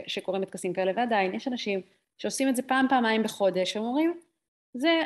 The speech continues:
מה שאני רוצה בחיים." אז תמיד יהיה אנשים כאלה שזה מה שהם בוחרים על הסכנות. ואת אומרת, אם אנחנו רוצים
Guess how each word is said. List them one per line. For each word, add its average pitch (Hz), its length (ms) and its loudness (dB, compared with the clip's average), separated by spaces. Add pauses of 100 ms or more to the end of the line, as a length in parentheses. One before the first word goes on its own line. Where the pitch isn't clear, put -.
מה 269 120 0
שאני 262 200 -2
רוצה 254 260 -2
בחיים." 220 360 -4
אז - 140 -10
תמיד 359 220 2
יהיה 339 160 2
אנשים 294 320 2
כאלה 277 300 0 (480)
שזה 233 240 -4
מה 294 80 -2
שהם 220 200 -4
בוחרים 254 460 -2
על 214 140 -2
הסכנות. 170 520 -8 (100)
ואת 302 140 2
אומרת, 403 200 0 (160)
אם 349 140 6
אנחנו 302 340 0
רוצים 190 500 -2